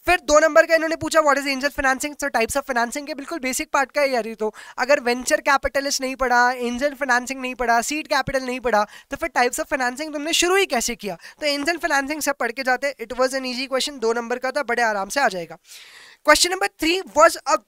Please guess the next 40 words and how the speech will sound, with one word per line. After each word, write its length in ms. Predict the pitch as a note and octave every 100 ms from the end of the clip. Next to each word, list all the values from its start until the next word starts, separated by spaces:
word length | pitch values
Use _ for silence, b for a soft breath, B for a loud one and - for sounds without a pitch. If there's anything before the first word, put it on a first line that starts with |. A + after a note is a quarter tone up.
| -
good 180 | D#4+ F#4 F4+
question। 340 | D#4 - D#4+ E4+ b b b F3+
डेटर्स 480 | C4+ D4 - E4+ D4
मैनेजमेंट 540 | D4 C#4 C#4+ C#4 D#4
से 140 | D4+ D4+
क्वेश्चन 320 | C#4 B3+ C#4+
पूछा 280 | C#4 C4+ C4+
गया, 140 | C#4+
वर्किंग 340 | C4 A#3 C#4 C#4
कैपिटल 320 | B3 B3+ C4+
मैनेजमेंट 580 | A#3+ A#3 B3 C4 D4 C4+
ने 200 | C#4 D4 B B
लगातार 800 | G#3 G#3+ B3 D#4 F4 F4 D#4 D#4+ b b b -
अपना 440 | C4+ - C#4+ D4+
डोमिनेंस 580 | C#4+ A#3 A3+ B3+ D4 D4
शो 180 | - C4+
किया 200 | - C#4+
पेपर 320 | C#4+ A#3+ C4
के 120 | C4 C4+
अंदर। 280 | A#3+ D#4
और 120 | D4+ B3
एक 180 | A#3+
और 160 | C#4+ E4+
क्वेश्चन 300 | E4+ D4 D4
आया 120 | C#4
वर्किंग 300 | C4 B3 C4+
कैपिटल 280 | B3+ A3+ B3
मैनेजमेंट 460 | A#3+ A3 A3 C4+ C4+
से, 140 | G#3+ B B -
डेटर्स 400 | D4+ D#4+ F4 D#4+
मैनेजमेंट 480 | C#4+ B3+ B3 C4+ C4+
का। 60 |
The 180 | D#4 E4+ C#4+
only 280 | C4+ D#4+ G4+
good 200 | C4+ D#4+
part 220 | D#4+ D4+
about 220 | D4 C#4+
this 120 | D4 -
question 380 | A#3 A#3 B3
is 120 | F4